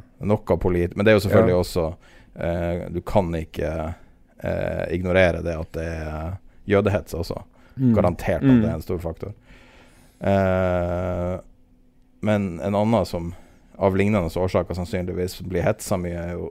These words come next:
Speaker 1: Rothschild-familien. Jeg vet ikke om du noen gang har prøvd å skrive inn bare Rothschild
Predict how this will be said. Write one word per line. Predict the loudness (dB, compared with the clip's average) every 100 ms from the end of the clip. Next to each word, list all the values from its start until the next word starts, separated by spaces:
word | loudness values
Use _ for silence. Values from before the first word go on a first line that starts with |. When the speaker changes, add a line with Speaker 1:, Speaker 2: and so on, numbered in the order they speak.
| -4
Speaker 1:
Rothschild-familien. | -4 -4 -4 0 0 0 -2 -2 0 2 0 0 -6 -20 -20 -4
Jeg | 2
vet | 4
ikke | 4
om | 6
du |
noen | 6 6
gang | 4
har | 4
prøvd | 2 2
å | 2
skrive | 2 4 4 0
inn | -4 -10 -2
bare | 0 2
Rothschild | -2 -4 -4 -4 -4